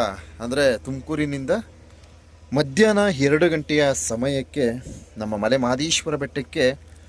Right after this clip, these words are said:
ನಮ್ಮ ಕರ್ನಾಟಕ ಸಾರಿಗೆ ವಾಹನ ಇದೆ. So, ಭಕ್ತಾದಿಗಳು ಇದರ ಸದುಪಯೋಗವನ್ನ ಪಡೆದುಕೊಳ್ಳಿ. So, ನಾನು ಬಸ್ಗೋಸ್ಕರ ಕಾಯ್ತಾ ಇದ್ದೀನಿ,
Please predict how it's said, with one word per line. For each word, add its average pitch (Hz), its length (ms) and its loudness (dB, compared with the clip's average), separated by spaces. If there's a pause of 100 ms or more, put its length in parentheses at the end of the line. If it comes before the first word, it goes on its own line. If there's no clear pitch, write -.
(280)
ನಮ್ಮ 117 180 -2
ಕರ್ನಾಟಕ 131 500 -2
ಸಾರಿಗೆ 120 300 -6
ವಾಹನ 110 320 -4
ಇದೆ. 110 420 0 (680)
So, 143 100 -2
ಭಕ್ತಾದಿಗಳು 165 720 0
ಇದರ 120 180 -2
ಸದುಪಯೋಗವನ್ನ 117 800 -6 (240)
ಪಡೆದುಕೊಳ್ಳಿ. 120 640 -2
So, 110 280 -6
ನಾನು 110 180 -8
ಬಸ್ಗೋಸ್ಕರ 120 680 -4 (580)
ಕಾಯ್ತಾ 131 300 0
ಇದ್ದೀನಿ, 110 320 -2